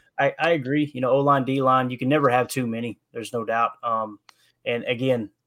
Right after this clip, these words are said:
if Jordan isn't the guy, you gotta, and like Paul Brettel pointed out, if we are picking around the number six spot, which is where we were, uh,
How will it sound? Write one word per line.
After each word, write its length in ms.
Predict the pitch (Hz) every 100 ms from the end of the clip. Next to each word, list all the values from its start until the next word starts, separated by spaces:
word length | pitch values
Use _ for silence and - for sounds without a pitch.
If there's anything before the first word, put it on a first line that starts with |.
| -
if 120 | 107
Jordan 300 | 127 127 120
isn't 240 | 123 117
the 60 | 113
guy, 360 | 120 120 110 - -
you 120 | 110
gotta, 340 | 117 113 104 - - -
and 120 | 127
like 180 | 143 139
Paul 220 | 151 147
Brettel 300 | 135 143 123
pointed 240 | 139 123 120
out, 240 | 127 117 - -
if 180 | 127
we 100 | 151
are 220 | 139 143 143
picking 280 | 147 143
around 220 | 131 131 127
the 60 |
number 220 | 127 127
six 320 | 113 - 131 -
spot, 360 | - 127 123
which 160 | 123 -
is 80 | 113
where 180 | 123
we 120 | 123 117
were, 400 | 120 123 117 - _ _ _
uh, 280 | 117 117 113